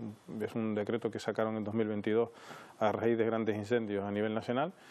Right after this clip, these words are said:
y que, bueno, está ahora mismo cuando pasamos alerta, pues se pueden, se deben de restringir ciertas, ciertas actuaciones. Esto sería el siguiente nivel.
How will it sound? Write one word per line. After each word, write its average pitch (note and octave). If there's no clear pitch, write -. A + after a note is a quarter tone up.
y A#2+
que, A2+
bueno, G#2+
está A2+
ahora A2+
mismo A#2+
cuando G#2+
pasamos G#2+
alerta, A2+
pues -
se A2+
pueden, A2+
se -
deben A2+
de A#2
restringir A2
ciertas, G#2
ciertas G#2+
actuaciones. G2
Esto -
sería A#2
el A2+
siguiente G2+
nivel. G2+